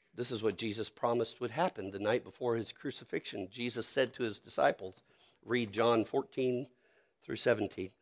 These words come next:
He said, "I'm going away, but I'm not leaving you alone.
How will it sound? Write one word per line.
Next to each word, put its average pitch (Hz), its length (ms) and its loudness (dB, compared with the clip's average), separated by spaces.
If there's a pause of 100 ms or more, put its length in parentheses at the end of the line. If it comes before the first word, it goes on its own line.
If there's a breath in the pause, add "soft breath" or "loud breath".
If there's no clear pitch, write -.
(800)
He 135 100 -4
said, 139 180 12
"I'm 139 160 12
going 160 260 12
away, 160 500 12 (760)
but - 80 2
I'm 123 100 6
not 127 220 12
leaving 123 320 6
you 113 120 4
alone. 101 420 -2